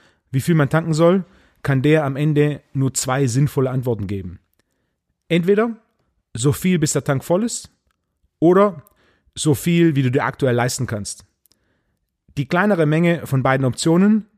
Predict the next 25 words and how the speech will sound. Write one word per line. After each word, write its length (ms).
ist 240
die, 260
die 60
in 80
über 220
neunundneunzig 560
Prozent 360
der 80
Fälle 520
tatsächlich 420
getankt 400
wird. 140
So 180
einfach 400
ist 120
es 40
am 120
Ende 260
auch 320
mit 160
Kohlenhydraten. 640
Zum 160
einen 280
der 120
Tank. 340